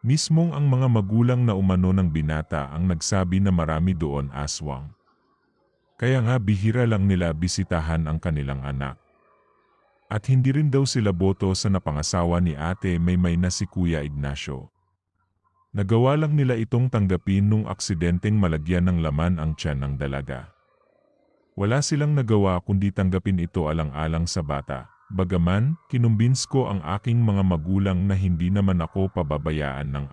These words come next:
aking kaibigan. Nangako kasi itong tutulugan niya ako magtinda.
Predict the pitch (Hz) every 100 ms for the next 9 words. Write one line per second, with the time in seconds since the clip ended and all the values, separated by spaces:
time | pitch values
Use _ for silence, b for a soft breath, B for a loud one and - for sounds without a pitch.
0 | 76 76 87 78 76 71 71 71 73 67
1 | 73 - _ _ _ _ _ _ _ _
2 | _ - 113 123 139 151 139 139 143 120
3 | 120 117 123 120 113 110 101 95 87 76
4 | - 82 73 71 76 69 67 64